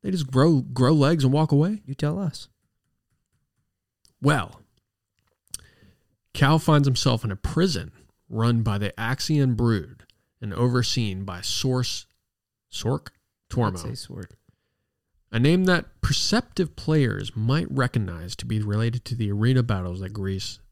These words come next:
Speaker 1: regularly bets on. After escaping confinement and reuniting with B D one, Cal arrives at the arena and has to face off against monsters from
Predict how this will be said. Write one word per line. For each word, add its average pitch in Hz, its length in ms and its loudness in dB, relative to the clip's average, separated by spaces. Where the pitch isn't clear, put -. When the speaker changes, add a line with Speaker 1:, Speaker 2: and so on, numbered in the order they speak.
Speaker 1:
regularly 110 580 2
bets 101 360 -8
on. - 260 -14
After 110 300 0
escaping 160 460 0
confinement 117 560 2
and 98 220 -6
reuniting 107 520 0
with 90 160 -12
B 90 120 -10
D 90 100 -10
one, 87 320 -10
Cal 104 260 -2
arrives 110 440 0
at - 80 -6
the 92 140 -8
arena 95 440 -6
and 101 140 -8
has 113 200 -10
to - 80 -18
face - 460 -2
off 107 300 -4
against 98 320 -10
monsters 104 640 -6
from 85 240 -10